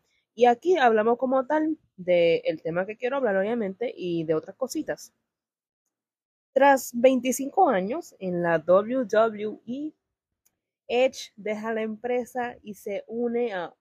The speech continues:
All Elite Wrestling. Wow. Eh, yo leo esto y no me lo creo. Y, mano,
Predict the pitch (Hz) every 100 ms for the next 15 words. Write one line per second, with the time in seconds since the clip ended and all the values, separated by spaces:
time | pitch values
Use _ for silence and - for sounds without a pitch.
0 | - 240 240 240 196 - - 170 170 170
1 | 180 185 _ _ _ _ _ _ _ 170
2 | 160 - 147 131 _ _ _ _ _ _
3 | _ _ _ _ _ _ _ _ 175 160
4 | 151 160 _ _ _ _ - 196 185 170
5 | 160 156 _ _ _ _ _ 202 277 294
6 | 294 302 311 294 277 208 175 180 175 165
7 | 165 - - _ _ _ _ _ _ _
8 | _ _ _ _ _ _ _ _ 226 220
9 | 208 202 196 190 180 175 170 180 175 170
10 | 185 214 180